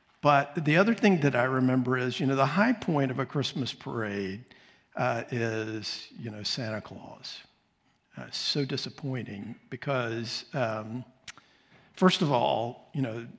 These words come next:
Santa's sleigh in the parade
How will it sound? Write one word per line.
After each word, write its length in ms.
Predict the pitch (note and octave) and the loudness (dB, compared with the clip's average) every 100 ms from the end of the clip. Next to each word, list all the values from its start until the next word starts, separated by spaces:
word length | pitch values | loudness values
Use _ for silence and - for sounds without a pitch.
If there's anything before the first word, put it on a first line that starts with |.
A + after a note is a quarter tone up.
| F3+ - | -12 -6
Santa's 360 | - D3+ D3 | 0 2 2
sleigh 720 | - - C#3 C#3+ C#3+ C3+ C#3 - | 0 -2 -2 0 2 0 -2 -2
in 240 | B2 A#2+ | -2 -2
the 340 | A2 G#2+ G#2+ B2+ - _ - _ _ | -2 -4 -4 -8 -12 _ -20 _ _
parade 720 | - C3+ F3 D3 B2 A2+ A2 | -2 4 6 4 2 -2 -6